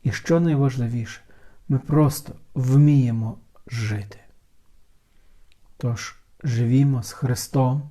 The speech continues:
і в Христі, щоб жити правильно. Отче наш, що єси на небесах, нехай святиться ім'я Твоє,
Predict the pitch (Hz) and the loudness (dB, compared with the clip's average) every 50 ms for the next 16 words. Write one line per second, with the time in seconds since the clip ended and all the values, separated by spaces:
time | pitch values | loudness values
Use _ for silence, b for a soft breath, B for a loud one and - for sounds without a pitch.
0 | - - - _ _ - 175 131 127 - - 143 123 110 - - - 107 98 98 | -18 -20 -20 _ _ -4 -4 -4 -4 -6 -8 -8 -8 -8 -8 -10 -8 -8 -8 -8
1 | - - - _ _ _ _ _ _ _ _ _ _ _ _ _ - - - 147 | -10 -16 -20 _ _ _ _ _ _ _ _ _ _ _ _ _ -20 -10 -6 -4
2 | 123 113 104 113 120 117 104 101 135 - - - - - - 117 107 104 101 101 | -4 -2 -2 -2 -2 -2 -2 -4 -8 -14 -14 -16 -20 -12 -8 -6 -6 -6 -6 -8
3 | 104 - - - _ - b b b b b b b b b b b b - 170 | -10 -14 -18 -20 _ -20 b b b b b b b b b b b b 6 6
4 | 160 156 156 - - - 156 143 127 117 110 110 - - - - - - - - | 6 6 6 2 -2 0 2 2 2 2 0 -4 -6 -10 -14 -16 -18 -16 -14 -14
5 | - - - 143 139 135 131 123 - - 156 151 147 151 143 139 135 127 123 127 | -8 0 4 6 6 6 6 4 0 0 0 2 2 2 2 2 2 2 0 -2
6 | 110 - - 120 - 104 - - B B B B B B B B B B B B | -4 -4 -4 -4 -6 -6 -8 -12 B B B B B B B B B B B B
7 | - 170 170 156 - 170 165 165 156 156 - 160 151 139 - 156 143 139 143 - | 4 4 6 6 6 6 6 6 6 4 4 4 4 4 6 4 4 4 2 2
8 | - 143 139 135 131 131 127 127 123 123 120 - 123 113 107 104 113 | 4 6 6 6 6 4 4 2 2 0 -2 -4 -6 -6 -6 -6 -8